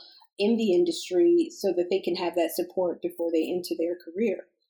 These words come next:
with A S C E, it's a huge organization, you know, chapters all over the world, and really just having,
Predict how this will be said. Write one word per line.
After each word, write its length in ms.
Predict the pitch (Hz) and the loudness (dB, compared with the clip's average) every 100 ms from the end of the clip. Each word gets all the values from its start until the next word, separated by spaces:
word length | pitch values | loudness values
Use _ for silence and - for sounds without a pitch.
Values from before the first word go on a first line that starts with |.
| _ | _
with 200 | 180 214 | -4 -2
A 260 | 214 208 240 | 0 0 2
S 180 | 233 - | 0 -4
C 60 | |
E, 420 | 196 226 220 185 180 | -4 -2 0 0 -2
it's 140 | - | -4
a 20 | |
huge 380 | - - 277 262 | -6 2 2 4
organization, 920 | 165 - 180 165 165 170 170 180 175 165 - - | 0 0 0 2 4 2 2 0 0 0 -4 -6
you 140 | 165 | -4
know, 100 | 143 | -4
chapters 500 | - 196 - 175 175 - | -4 -4 0 -2 -2 -2
all 240 | 180 180 | 2 4
over 220 | 180 170 | 2 2
the 100 | 160 | 0
world, 480 | 156 233 202 170 180 - - | 0 2 2 2 -2 -6 -6
and 480 | 185 180 175 165 160 175 | -4 -2 -2 -2 -4 -4
really 440 | 202 262 233 202 202 | 0 2 2 0 -4
just 200 | 190 - | -6 -2
having, 500 | 185 185 185 180 175 | 0 0 0 0 -2